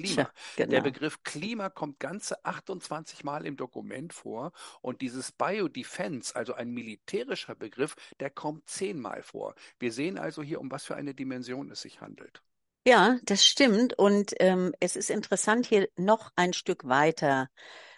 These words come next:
Speaker 1: äh, zu zitieren, was das Weiße Haus da fabriziert hat für die Zukunft der Menschen.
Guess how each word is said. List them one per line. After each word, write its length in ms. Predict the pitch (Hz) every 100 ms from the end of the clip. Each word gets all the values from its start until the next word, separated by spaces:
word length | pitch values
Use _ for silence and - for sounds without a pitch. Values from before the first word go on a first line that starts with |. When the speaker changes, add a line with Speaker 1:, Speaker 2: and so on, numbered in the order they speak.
| _ _
Speaker 1:
äh, 120 | 165 160
zu 220 | - 214
zitieren, 760 | - - - - 196 151 180 160
was 160 | 160 -
das 280 | 170 -
Weiße 380 | 151 165 - 151
Haus 240 | 147 185 -
da 120 | 165
fabriziert 760 | - 170 - 170 - 285 320 262
hat 180 | 151
für 140 | - 143
die 140 | 143
Zukunft 560 | - 156 - 135 127 147
der 100 | 135
Menschen. 600 | 135 131 123 - 120 120